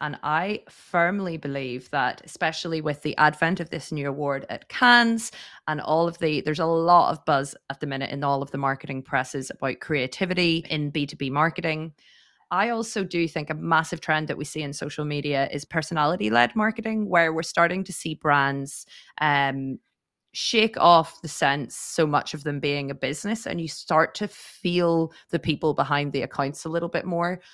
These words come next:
So we're seeing things where people are having a little bit more fun, cracking a few more jokes, or it could be that they're turning how people view their industry on their head. I always use this example, but Monzo Bank, I think, do a really amazing job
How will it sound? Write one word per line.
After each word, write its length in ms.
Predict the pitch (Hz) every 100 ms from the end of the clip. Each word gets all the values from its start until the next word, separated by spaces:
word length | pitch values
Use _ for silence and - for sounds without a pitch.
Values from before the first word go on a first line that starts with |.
| _
So 180 | - 160
we're 100 | 165
seeing 360 | - 165 165
things 540 | 165 170 151 147 147 -
where 360 | 156 151 139 131
people 280 | - 165 135
are 160 | 190 -
having 280 | 196 196
a 60 | 185
little 180 | 170 165
bit 160 | 160
more 180 | - 143
fun, 540 | - - 208 208 202 208
cracking 380 | - 151 151 143
a 60 |
few 180 | - 156
more 160 | 143 139
jokes, 560 | - 165 - - - - - - - -
or 380 | 277 294 302 -
it 120 | 214
could 200 | 214 214
be 120 | 165
that 220 | 160 - -
they're 380 | 160 156 147 - _
turning 480 | - 185 175 165 170
how 160 | 165 156
people 640 | 170 151 151 151 147 151 - _ -
view 340 | 151 156 160
their 140 | 151 139
industry 520 | 131 123 - 165 156
on 140 | 143
their 100 | 139
head. 400 | 139 139 139 156 - _ -
I 140 | 156
always 440 | - 170 202 226
use 140 | 196 175
this 160 | -
example, 500 | 160 - 139 143 147
but 300 | 147 156 -
Monzo 580 | - 170 170 208 170 147
Bank, 480 | 139 135 175 185 - -
I 80 | 156
think, 280 | 151 156 156
do 160 | 156
a 140 | 147 147
really 320 | 156 165 156
amazing 460 | 143 139 139 135 139
job 320 | 139 131